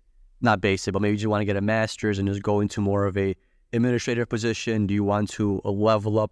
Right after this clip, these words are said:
on the unit? Do you wanna be a clinical educator? Do you wanna eventually be a manager? Do you wanna be a charge nurse? Those are all good things to pursue. And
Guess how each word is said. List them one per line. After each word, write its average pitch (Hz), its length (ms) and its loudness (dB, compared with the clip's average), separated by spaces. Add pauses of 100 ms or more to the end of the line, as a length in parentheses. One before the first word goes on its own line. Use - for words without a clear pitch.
on 101 140 0
the 98 80 -4
unit? 113 340 0
Do 107 60 -2
you 101 80 2
wanna 101 260 0
be 101 220 0
a 92 40 -4
clinical 107 360 0
educator? 107 580 0
Do 98 120 -2
you 98 60 2
wanna 98 220 0
eventually 98 360 -4
be 95 200 -2
a 90 220 -2 (400)
manager? 131 640 0
Do 117 80 -2
you 110 40 2
wanna 107 120 2
be 104 60 2
a - 20 -2
charge 123 340 2
nurse? 123 300 0
Those 113 100 -4
are 107 160 2
all 110 240 2
good 110 220 -4
things 107 160 0
to - 80 -14
pursue. 117 480 0
And 104 240 -4